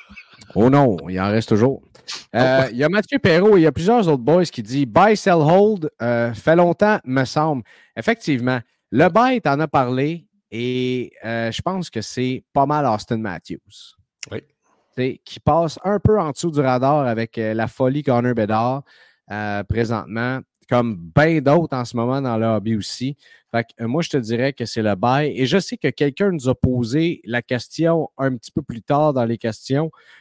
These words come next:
Speaker 1: Euh, on va le nommer tantôt. Old C J Stroud, selon moi, parce que
Speaker 2: Oui.
Speaker 1: la saison est finie, il est éliminé. C'est pas le temps de l'acheter parce que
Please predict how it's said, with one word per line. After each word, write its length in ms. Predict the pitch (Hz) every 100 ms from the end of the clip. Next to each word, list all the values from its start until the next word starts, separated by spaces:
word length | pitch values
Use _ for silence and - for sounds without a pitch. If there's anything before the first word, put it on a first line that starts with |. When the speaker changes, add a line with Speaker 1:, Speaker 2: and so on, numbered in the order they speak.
| _ 117
Speaker 1:
Euh, 280 | 110 110 113
on 100 | 117
va 140 | 113 135
le 60 |
nommer 280 | 127 123 160
tantôt. 520 | 131 110 - 156 175 _ _ _ _ _ -
Old 500 | 160 220 233 196 151 - _ _ _ _ _ _ _
C 340 | - - 208 170
J 200 | 151 135
Stroud, 640 | - 131 147 185 160 98 _ _ _ _ _ _ _ _ _ _ _ _ _ _
selon 360 | - 135 127 117
moi, 220 | 120 170
parce 120 | -
que 80 | 147
Speaker 2:
Oui. 60 | 139
Speaker 1:
la 80 |
saison 300 | 117 123 123
est 80 | 131
finie, 240 | - 123 135
il 40 |
est 100 | 113
éliminé. 400 | 110 110 107 135
C'est 100 | -
pas 80 | 135
le 60 | 120
temps 200 | 131 131
de 60 |
l'acheter 360 | 117 101 - 131
parce 200 | 101 -
que 140 | 117